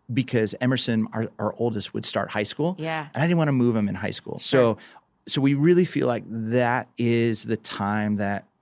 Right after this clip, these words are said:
Speaker 1: we're gonna put down roots either in Phoenix or somewhere
Speaker 2: Yeah,
Speaker 1: else. So.
Speaker 2: yeah. Did you have any idea when you had kids that they would look so much like you? <laughs>
Speaker 1: I mean,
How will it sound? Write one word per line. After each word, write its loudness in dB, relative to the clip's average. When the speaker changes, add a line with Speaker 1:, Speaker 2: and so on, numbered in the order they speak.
Speaker 1:
we're -2
gonna -2
put -8
down -2
roots -2
either -2
in -2
Phoenix -6
or -14
somewhere -6
Speaker 2:
Yeah, -4
Speaker 1:
else. -8
So. -10
Speaker 2:
yeah. -4
Did -6
you -6
have -2
any -4
idea -2
when -4
you -4
had -6
kids -6
that -14
they -4
would -6
look -8
so -6
much -8
like -12
you? -14
<laughs> -20
Speaker 1:
I 2
mean, 0